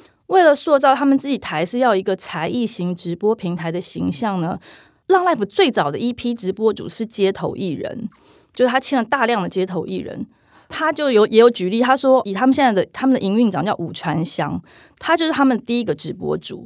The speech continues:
武传祥当时在直播的时候叫吴老千，他是北医大戏剧系毕业的，本来是在咖啡厅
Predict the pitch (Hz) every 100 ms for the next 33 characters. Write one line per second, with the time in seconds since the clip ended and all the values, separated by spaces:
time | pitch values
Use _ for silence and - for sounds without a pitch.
0 | _ - 202 226 247 226 240 277 254 240
1 | 226 185 220 220 202 185 214 - 180 180
2 | 135 - 185 170 - - - 320 320 -
3 | 190 175 214 214 196 196 202 185 170 -
4 | 175 - 170 156 135 - - _ _ 214
5 | 214 262 285 269 254 254 254 247 254 240
6 | 247